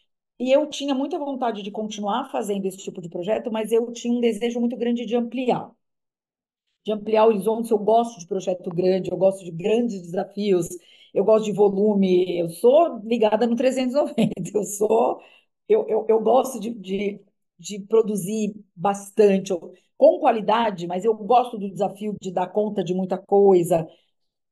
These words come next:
Então, é, eu sou uma pessoa agressiva nesse lugar, eu gosto de abraçar coisas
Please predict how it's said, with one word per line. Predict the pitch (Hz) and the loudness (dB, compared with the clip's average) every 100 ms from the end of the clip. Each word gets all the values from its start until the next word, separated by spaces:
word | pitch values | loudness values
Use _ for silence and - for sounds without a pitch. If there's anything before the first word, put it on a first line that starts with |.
| _ | _
Então, | 214 226 233 240 254 262 240 _ _ _ _ _ _ _ _ - | -6 0 4 6 4 -2 -10 _ _ _ _ _ _ _ _ -8
é, | 214 160 151 156 - | -8 -6 -8 -6 -4
eu | |
sou | 196 233 | -2 -2
uma | 233 | -2
pessoa | 220 226 | -4 -2
agressiva | 220 220 226 240 202 | -2 -2 -2 -2 0
nesse | 190 180 190 | 0 -2 -2
lugar, | 185 175 147 | 2 2 0
eu | 160 | -4
gosto | 175 208 202 196 | 2 4 4 2
de | 175 | -2
abraçar | 170 170 170 - 208 196 196 | 0 0 -4 -2 0 2 0
coisas | - 190 185 170 - | 0 2 2 -4 -10